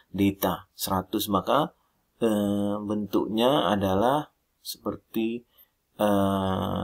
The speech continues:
tadi. Kemudian kalau misalnya multiple column di situ, atau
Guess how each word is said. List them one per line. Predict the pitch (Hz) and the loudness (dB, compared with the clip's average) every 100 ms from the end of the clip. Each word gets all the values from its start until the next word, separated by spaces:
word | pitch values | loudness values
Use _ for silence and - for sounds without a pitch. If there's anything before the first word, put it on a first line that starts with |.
| 92 | 2
tadi. | 98 95 95 | 2 2 -4
Kemudian | 110 110 120 117 | -2 6 6 8
kalau | 107 | 6
misalnya | 113 110 110 107 | 6 2 0 0
multiple | 107 104 110 - 104 101 101 - | -2 -2 -2 2 4 4 2 8
column | 127 143 135 110 | 8 8 4 -2
di | |
situ, | 95 90 - | -4 -6 0
atau | - - 123 | 2 10 10